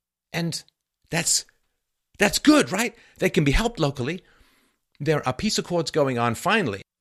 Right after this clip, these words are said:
So this is a massive step forward. We got safe zones. We got, uh, peace, uh, initiatives, uh, breaking out. And this is going to take vastly the pressure off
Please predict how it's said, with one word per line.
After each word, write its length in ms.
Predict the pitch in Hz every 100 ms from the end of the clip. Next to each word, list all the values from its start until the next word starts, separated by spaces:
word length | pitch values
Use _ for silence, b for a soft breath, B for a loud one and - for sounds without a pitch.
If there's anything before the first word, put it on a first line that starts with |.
| _ _
So 240 | - - 131
this 220 | 147 151
is 120 | 151
a 100 | 139
massive 440 | 127 156 165 160
step 240 | 147 143 127
forward. 360 | - 196 123
We 60 | 92
got 140 | 127
safe 280 | - - 196
zones. 320 | - 131 95
We 100 | 113
got, 240 | 120 127 127 b b b -
uh, 120 | 117
peace, 420 | - 214 - - b b
uh, 140 | 113 110
initiatives, 600 | 135 151 143 123 98 - -
uh, 100 | 101
breaking 400 | 98 110 - 101
out. 240 | 87 87 _ -
And 460 | 123 139 139 - - _ _ _ _ -
this 160 | 131 147
is 80 | -
going 180 | 165
to 60 | 139
take 260 | 123 151 120
vastly 380 | 135 165 -
the 100 | 139
pressure 400 | 123 170 160 147 -
off 340 | 196 175 -